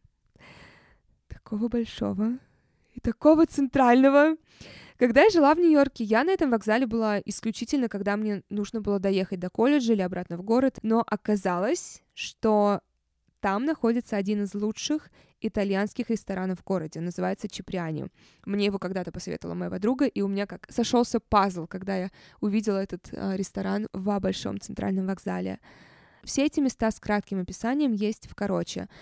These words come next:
Там показаны, какие достопримечательности самые туристические, в какие ходят местные жители, а какие места лучше подойдут для фотографий. То есть вы можете максимально погрузиться в атмосферу города,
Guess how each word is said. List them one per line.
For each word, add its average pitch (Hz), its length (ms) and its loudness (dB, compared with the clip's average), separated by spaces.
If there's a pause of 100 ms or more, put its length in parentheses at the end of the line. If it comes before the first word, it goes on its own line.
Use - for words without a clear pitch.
(180)
Там 202 180 0
показаны, 190 460 -4
какие 185 260 -10
достопримечательности 175 960 -10
самые - 300 -12
туристические, 240 880 -2
в - 60 -8
какие 180 300 -10
ходят 165 340 -12
местные 156 340 -12
жители, 254 480 2 (320)
а 196 80 -4
какие 214 320 -8
места 240 320 -4
лучше 208 300 -4
подойдут 190 480 -6
для 185 200 -4
фотографий. 175 680 -8 (340)
То 233 100 6
есть 240 180 4
вы 269 60 2
можете 311 340 0
максимально 208 560 -2
погрузиться 180 480 -8
в 202 40 -14
атмосферу - 440 -6
города, 277 500 0